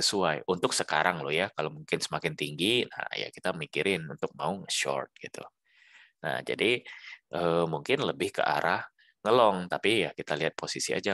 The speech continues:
ngelongnya kapan. Nah, ya, semoga membantu. Eh, dan juga jangan lupa untuk, eh, like, subscribe, serta komen, dan share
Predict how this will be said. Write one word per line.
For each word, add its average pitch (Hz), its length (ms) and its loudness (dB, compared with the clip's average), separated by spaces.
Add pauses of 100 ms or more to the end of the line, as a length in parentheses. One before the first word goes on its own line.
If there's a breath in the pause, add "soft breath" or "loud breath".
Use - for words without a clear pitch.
ngelongnya 73 480 -6
kapan. - 600 -4 (520)
Nah, - 260 -16 (140)
ya, 120 160 0
semoga 85 320 2
membantu. 80 800 4 (640 loud breath)
Eh, 85 320 6
dan 82 160 2
juga 80 320 0
jangan 80 240 0
lupa 113 540 2
untuk, 80 420 -2
eh, 76 160 2
like, 85 320 2
subscribe, - 560 0
serta - 240 -6
komen, 78 560 -4
dan 76 220 -2
share 95 340 2